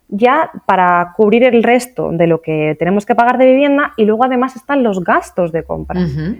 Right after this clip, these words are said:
Speaker 1: que le,
Speaker 2: eso es.
Speaker 1: que le co-, que le corresponde pagar en, en la Comunidad Valenciana, es que no sé decirlo ya porque creo que luego aparece la pregunta, pero
Speaker 2: Sí.
Speaker 1: aquí tenemos que pagar luego el, el impuesto del diez por ciento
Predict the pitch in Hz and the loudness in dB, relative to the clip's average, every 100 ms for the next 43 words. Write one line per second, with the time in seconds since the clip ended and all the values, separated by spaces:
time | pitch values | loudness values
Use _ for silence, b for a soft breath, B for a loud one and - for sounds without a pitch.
0 | - 156 202 185 180 247 - - 208 185 | -10 -2 2 4 2 -2 -12 -4 0 2
1 | 180 185 - 190 180 180 180 175 - 226 | 0 -4 -2 -2 -2 -2 -4 -4 -2 0
2 | 220 202 208 202 - 185 180 180 180 190 | 0 0 0 0 -4 -6 -4 -4 -4 -4
3 | 185 180 170 175 180 196 202 202 196 220 | -2 -2 -4 -4 -2 0 0 -2 -4 -6
4 | 190 170 _ - 180 190 185 185 185 214 | -6 -8 _ -10 -4 -4 -2 -2 0 0
5 | 175 147 143 151 156 165 160 160 160 160 | -2 -6 -8 -8 -6 -4 -4 -4 -4 -4
6 | 170 170 160 180 190 208 214 190 175 - | -4 -4 -4 -4 -4 -2 -4 -4 -4 -6
7 | - 185 170 190 b b b _ _ 196 | -6 -4 -4 -8 b b b _ _ -2
8 | 185 208 226 220 208 220 214 220 262 233 | 0 2 2 2 0 -2 0 2 2 4
9 | 202 190 185 180 185 175 175 175 226 220 | 4 4 2 2 0 0 -2 0 -2 -2
10 | 175 160 156 175 175 226 233 - 277 269 | -4 -2 0 -2 0 -2 0 0 0 2
11 | 269 277 494 | 0 -2 -4